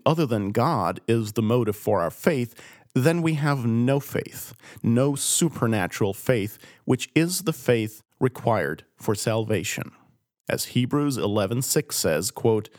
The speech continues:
"But without faith it is impossible to please God." Unquote. And so,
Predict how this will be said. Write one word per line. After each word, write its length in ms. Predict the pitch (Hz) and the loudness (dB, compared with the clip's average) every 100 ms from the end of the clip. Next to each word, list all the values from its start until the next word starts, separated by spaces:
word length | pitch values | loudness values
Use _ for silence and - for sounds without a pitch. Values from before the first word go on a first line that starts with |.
| - _ _ _ - | -20 _ _ _ -2
"But 160 | 95 | 0
without 420 | 90 92 110 156 | 0 0 2 0
faith 480 | - - 107 95 - - | 0 0 2 0 -4 0
it 100 | 107 | 2
is 220 | 104 - - | 0 -2 -2
impossible 720 | 135 160 - 131 - - - - | 0 0 -2 -2 -2 -6 -8 -6
to 100 | - | -8
please 400 | - 107 92 - | -4 -4 -4 -2
God." 400 | 120 90 - - _ _ - | 0 0 -4 -14 _ _ -2
Unquote. 480 | 107 92 - - - - _ _ _ _ _ _ _ _ _ - - - - _ - | -2 -2 -4 -6 -8 -20 _ _ _ _ _ _ _ _ _ -20 -20 -20 -20 _ -2
And 160 | 127 | 0
so, 300 | - 151 156 | 2 2 0